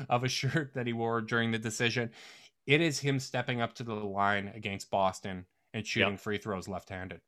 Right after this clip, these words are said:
Speaker 1: and shooting left-handed in that game as well, because that's kinda when I felt like he quit on the team, and that drove me absolutely nuts.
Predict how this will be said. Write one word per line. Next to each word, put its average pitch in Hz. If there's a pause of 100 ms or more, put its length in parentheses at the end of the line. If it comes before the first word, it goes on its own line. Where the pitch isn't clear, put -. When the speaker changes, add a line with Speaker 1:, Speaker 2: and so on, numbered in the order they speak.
(800)
Speaker 1:
and 101
shooting 98 (300)
left-handed 95
in 92
that 92
game 104
as 104
well, 117 (260)
because 95
that's 98
kinda 98
when 95
I 92
felt 92
like 92
he -
quit 98
on 95
the 98
team, 170 (460)
and 101
that 104
drove 104
me 107
absolutely 104
nuts. 95